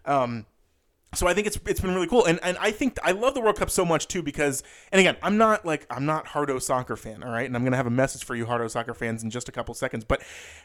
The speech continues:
I, I do like watching it, and I like following it, I like seeing what happens, and obviously, you know, it's, it's a tournament style bracket, cool, and as such, I liken it to March Madness. That's why I love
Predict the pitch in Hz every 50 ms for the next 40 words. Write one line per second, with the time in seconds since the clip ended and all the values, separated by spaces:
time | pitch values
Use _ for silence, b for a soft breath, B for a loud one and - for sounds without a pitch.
0 | B _ _ - - - _ _ _ - 175 185 196 185 156 196 254 311 294 226
1 | 226 247 240 - 185 220 262 - - 170 120 98 117 127 135 151 175 - - 196
2 | 208 233 208 156 117 110 120 131 151 160 - - 185 180 175 156 143 170 180 196
3 | - 254 220 190 170 156 156 160 156 - - 170 160 160 156 151 139 120 123 127
4 | - 147 - 127 - - 156 170 165 170 165 - 165 165 160 156 156 160 160 196
5 | - - - 247 - - B B B B B B B _ - 196 180 170 165 165
6 | - _ - 139 _ - 127 127 _ _ - 143 135 147 165 165 151 - - 226
7 | 240 220 226 226 - - - - B B B B _ - 165 233 269 247 240 277
8 | 285 262 240 220 226 220 - 220 226 233 208 214 214 214 214 214 214 220 208 151
9 | - - 156 165 175 185 196 208 214 196 170 165 185 202 190 175 -